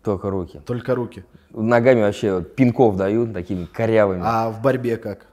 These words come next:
Speaker 1: В борьбе у меня суета, вот, ну, я реально полагаюсь на свои руки всегда полагался.
Speaker 2: Но вот если борец тебе попадался в пару,
Speaker 1: Проиг-,
Speaker 2: защищался
Speaker 1: м,
Speaker 2: хорошо?
Speaker 1: защищался, ну, проигрывал, много проигрывал. Но, кстати, вот у меня есть даже, э,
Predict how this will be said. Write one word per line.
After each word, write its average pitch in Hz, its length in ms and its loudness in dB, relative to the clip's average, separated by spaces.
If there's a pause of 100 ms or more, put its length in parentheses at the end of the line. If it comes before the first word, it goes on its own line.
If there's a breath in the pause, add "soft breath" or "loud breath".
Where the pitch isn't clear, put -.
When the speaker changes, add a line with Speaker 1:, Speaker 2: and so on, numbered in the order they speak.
(360)
Speaker 1:
В 117 120 -4
борьбе 151 380 6
у 165 40 8
меня 151 140 6
суета, 127 560 2
вот, 92 160 -2
ну, 147 320 0
я 135 180 6
реально 131 240 4
полагаюсь 110 460 2
на 104 160 -4
свои 107 220 2
руки 104 240 -2
всегда 87 320 -8 (200)
полагался. 82 640 -10
Speaker 2:
Но 127 140 -2
вот 139 160 -2
если 151 260 -2
борец 139 480 2
тебе 113 120 -8
попадался 113 680 -6
в - 100 -20
пару, 104 360 -10 (1120 soft breath)
Speaker 1:
Проиг-, 92 80 -4
Speaker 2:
защищался 107 520 0
Speaker 1:
м, 107 80 -8
Speaker 2:
хорошо? 113 400 -6
Speaker 1:
защищался, 120 500 -2
ну, 110 100 -4
проигрывал, 98 520 -2 (100)
много 90 300 -8
проигрывал. 76 400 -14 (400 soft breath)
Но, 135 280 4
кстати, 123 380 2
вот 110 180 2
у 110 80 -2
меня 113 160 -2
есть 113 200 0
даже, 107 480 2
э, 101 500 0